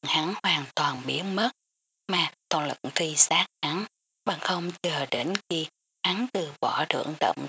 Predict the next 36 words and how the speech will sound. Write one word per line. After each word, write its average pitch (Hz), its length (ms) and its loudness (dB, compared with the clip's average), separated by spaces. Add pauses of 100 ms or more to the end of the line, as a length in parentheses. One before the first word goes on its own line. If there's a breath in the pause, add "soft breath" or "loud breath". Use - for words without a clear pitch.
tính 165 280 0
trên 170 200 -2
người 135 180 -4
rồi. 123 360 -2 (800)
Bọn 131 180 -2 (100)
chúng 180 200 -4 (240)
muốn 233 140 0
lại 151 280 0 (140)
đi 175 180 -4
giết 190 180 -2 (140)
hắn 170 200 0 (320)
là 160 240 4 (100)
chuyện - 200 -2
không 147 180 2 (120)
thể. 131 320 2 (960)
Trầm 151 300 0
Thiên 190 260 -2
Hạm - 280 2 (200)
rốt 240 140 -2
cuộc - 180 -2 (120)
nhịn 165 160 -2
không 180 180 -2
được, 160 180 2 (320)
trừng 143 260 -2
mắng 139 140 -2 (100)
hắn 190 240 0
một 175 120 0 (200)
cái. 202 340 2 (640)
Hắn 180 160 2 (200)
cũng 131 200 -2
quá - 300 -2
bình 143 320 -4
tĩnh 165 260 0
thảnh - 300 -2
thơi 151 240 0
đi. 143 400 -2